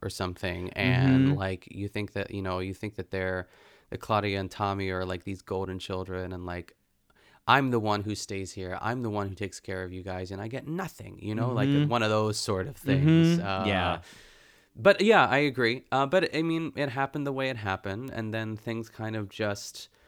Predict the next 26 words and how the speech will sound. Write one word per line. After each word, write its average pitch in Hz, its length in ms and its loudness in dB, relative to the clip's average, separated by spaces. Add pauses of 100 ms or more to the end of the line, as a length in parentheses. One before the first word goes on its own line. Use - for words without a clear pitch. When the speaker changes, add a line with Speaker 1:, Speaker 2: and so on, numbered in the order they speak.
(340)
Speaker 1:
after 269 280 0
that, 156 360 4
I 123 60 2
feel 190 180 -4
like 190 160 0
after 135 240 0
that 127 200 -2
big 110 220 2
explosion, 95 920 -4
like, 98 180 -2
it 101 100 -6
kinda 151 260 -4
dies 92 300 -4
down. 95 540 -4 (560)
Speaker 2:
Yeah, 190 240 4
I 190 60 4
think 262 240 -2
that 151 200 -2
that 135 220 2
was 123 140 -2
also 110 300 0
very 98 280 -2
realistic, 95 760 -4
is 87 140 -6
that 98 160 -2
it's, - 240 -8